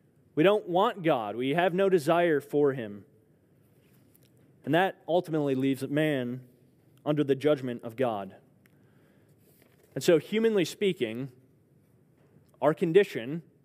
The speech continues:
is totally hopeless. We are totally hopeless. And some of you know exactly what I'm saying because you've been there. You were hopeless.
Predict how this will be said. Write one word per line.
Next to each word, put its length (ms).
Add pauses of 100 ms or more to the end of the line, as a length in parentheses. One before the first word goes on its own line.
(840)
is 220
totally 460
hopeless. 580 (920)
We 120
are 100
totally 640 (640)
hopeless. 600 (960)
And 140
some 220
of 120
you 140
know 460 (400)
exactly 580
what 160
I'm 140
saying 380 (800)
because 280
you've 160
been 180
there. 260 (800)
You 160
were 200
hopeless. 640